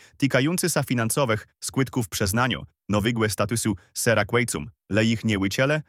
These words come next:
chłec wójt zagwesnił, że myje w swoim gabinecie.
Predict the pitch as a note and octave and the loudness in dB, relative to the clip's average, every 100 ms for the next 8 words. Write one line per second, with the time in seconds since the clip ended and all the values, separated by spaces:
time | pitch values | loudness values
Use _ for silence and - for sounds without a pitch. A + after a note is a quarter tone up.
0 | _ _ - C3+ C3+ F#2+ C3 - - G2+ | _ _ -2 0 0 0 -2 -2 -6 -2
1 | G#2+ A2 C3 E2+ D2 - _ - F#2+ G#2 | 0 0 -2 -4 -8 -12 _ -4 0 2
2 | G2+ A#2 B2+ - A2+ B2 A2 G#2 E2+ G#1+ | 2 0 -2 0 0 2 0 0 -2 -4
3 | - | -8